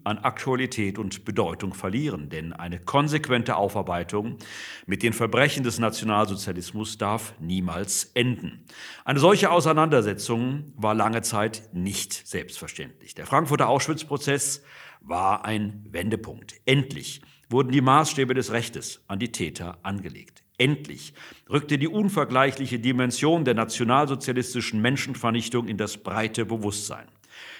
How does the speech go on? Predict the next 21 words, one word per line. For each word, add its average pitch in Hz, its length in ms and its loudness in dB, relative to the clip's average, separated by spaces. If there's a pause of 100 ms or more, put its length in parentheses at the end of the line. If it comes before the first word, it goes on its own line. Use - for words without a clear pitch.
Fritz 185 300 4
Bauer 135 580 6
zwang 131 400 4
die 127 80 0
Deutschen 135 480 4
zum 143 180 -4
Hinsehen. 87 600 -2 (140)
Ohne 113 260 2
ihn 113 440 -2 (140)
und 170 300 2
ohne 151 300 6
den 135 120 0
Auschwitz-Prozess 92 1000 -4 (380)
wäre 127 340 2
unser 123 300 2
Land 98 460 0
heute 87 440 -4 (180)
ein 123 160 0
anderes. - 580 -10 (720)
Nie 131 300 2
wieder 135 440 0